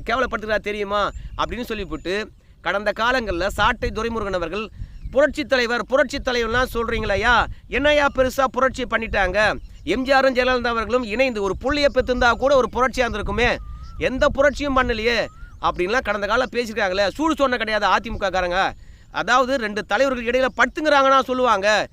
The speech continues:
இது எவ்வளோ பெரிய கேவலமான விஷயம். இதுக்கு அ தி மு க கொதித்து எழ வேண்டாவா? கடந்த காலங்கள்ல ஜெயலலிதாவுக்கு அடிமையா கிடந்தீங்க, மோடிக்கு அடிமையா கிடந்தீங்க.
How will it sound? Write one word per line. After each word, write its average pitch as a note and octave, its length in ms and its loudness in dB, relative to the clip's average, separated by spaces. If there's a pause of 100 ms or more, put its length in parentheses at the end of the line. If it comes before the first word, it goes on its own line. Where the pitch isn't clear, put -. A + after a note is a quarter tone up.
(160)
இது D#3+ 140 -14
எவ்வளோ A3 240 2
பெரிய B3+ 220 -2
கேவலமான B3 380 2
விஷயம். G3+ 380 -4 (280)
இதுக்கு F3+ 220 -2
அ B3+ 100 6
தி D4 140 -2
மு C4+ 80 -4
க B3 100 0 (440)
கொதித்து C4 340 -2
எழ B3+ 140 4
வேண்டாவா? G#3+ 500 4 (460)
கடந்த G3 280 0
காலங்கள்ல A#3 540 2 (640)
ஜெயலலிதாவுக்கு C4 480 2
அடிமையா C4 300 4
கிடந்தீங்க, G#3 400 0 (240)
மோடிக்கு A#3 400 2
அடிமையா A#3 280 2
கிடந்தீங்க. F#3 340 -2